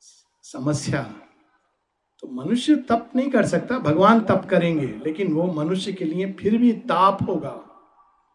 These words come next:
तप भगवान करेंगे, पर मनुष्य उस ताप को सहन नहीं कर पाएगा। सूर्य की दोस्ती दूर से अच्छी लगती है,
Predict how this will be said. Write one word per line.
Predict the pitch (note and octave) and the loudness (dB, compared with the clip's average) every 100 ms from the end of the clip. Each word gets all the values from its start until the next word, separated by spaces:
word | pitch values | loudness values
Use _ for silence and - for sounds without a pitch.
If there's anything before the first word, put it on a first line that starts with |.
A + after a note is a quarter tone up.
| _ _ _ _ - | _ _ _ _ -8
तप | E3+ - | -6 -4
भगवान | D#3 D#3 D#3+ F#3+ A3 | -2 0 2 2 2
करेंगे, | A3 F#3+ F3+ D3 B2 | 2 2 2 0 -6
पर | - C#3+ | -6 -6
मनुष्य | C#3+ E3 G#3 A#3 | -4 -4 -2 -2
उस | G3 - | -4 -4
ताप | - C#3+ F3+ - | -6 -2 -2 -2
को | A#3 | -2
सहन | F#3+ D#3+ F#3+ | -2 -4 -2
नहीं | A#3 A3 | 0 0
कर | A3 G3 | -4 -8
पाएगा। | F3+ D#3 C3 A#2 - _ _ _ _ _ _ _ _ _ _ _ _ - | -6 -6 -8 -12 -18 _ _ _ _ _ _ _ _ _ _ _ _ -20
सूर्य | - F#3+ G#3+ A#3 | -4 4 6 6
की | A3+ A#3 | 4 0
दोस्ती | F3 F#3+ F#3+ - A#3+ | 4 4 4 4 2
दूर | E3 F#3 A3+ | 6 8 8
से | - A3 | 8 4
अच्छी | G3 A3+ G#3 | 2 0 2
लगती | G3 G3 F3+ | 0 -2 -2
है, | D3+ B2 - - | -2 -2 -10 -20